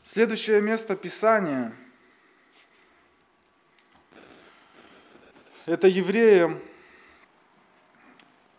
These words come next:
десятая глава, с двадцать восьмого стиха. "Если отвергж-, отвергшийся закона Моисеева при двух или трёх свидетелей без милосердия наказывается смертью, то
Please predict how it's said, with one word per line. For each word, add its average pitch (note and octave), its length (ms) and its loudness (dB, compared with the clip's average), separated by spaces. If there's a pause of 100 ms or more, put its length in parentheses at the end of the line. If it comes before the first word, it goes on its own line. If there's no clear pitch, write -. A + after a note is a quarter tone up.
(500)
десятая G#3 440 0
глава, G3 520 2 (600)
с C3 120 -10
двадцать F3+ 260 0
восьмого G#3 380 -2
стиха. F#3+ 600 0 (200)
"Если A#3 380 0
отвергж-, A3+ 640 0 (100)
отвергшийся F#3 1080 0
закона G#3+ 480 0
Моисеева F#3 680 2
при F3+ 200 4
двух G#3 300 -2
или F#3 100 -2
трёх G#3+ 260 0
свидетелей F3+ 840 -2 (360)
без G3+ 220 0
милосердия A#3 720 2
наказывается F3 800 0
смертью, F#3+ 720 -2 (280)
то E3+ 160 0